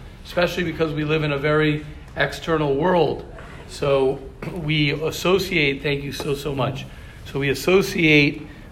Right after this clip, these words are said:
um, change with physical things being different. If only,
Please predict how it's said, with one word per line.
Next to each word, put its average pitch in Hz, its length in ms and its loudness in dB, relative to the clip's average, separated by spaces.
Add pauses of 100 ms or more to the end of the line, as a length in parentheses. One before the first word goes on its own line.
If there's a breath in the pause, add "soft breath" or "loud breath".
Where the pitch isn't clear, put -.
(100)
um, 139 320 6
change 175 640 2
with 147 280 4
physical 170 640 0
things 160 460 -2
being 156 360 -2
different. 143 340 0 (320 loud breath)
If 131 160 -4
only, 196 1120 4